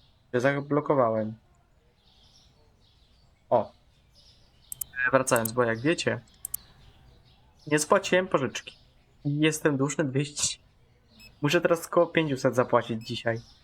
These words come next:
Pięćset cztery dokładnie. Po mnie, o niej możliwe,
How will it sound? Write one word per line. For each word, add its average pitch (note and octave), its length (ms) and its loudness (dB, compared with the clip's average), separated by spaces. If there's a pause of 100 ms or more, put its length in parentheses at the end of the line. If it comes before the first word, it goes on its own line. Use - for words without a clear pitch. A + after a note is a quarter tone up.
(1600)
Pięćset D3 300 2
cztery A#2 340 2
dokładnie. A#2 640 0 (2500)
Po D3+ 80 -2
mnie, F3+ 240 4
o G3+ 80 2
niej C#4 300 -2
możliwe, D3 1000 2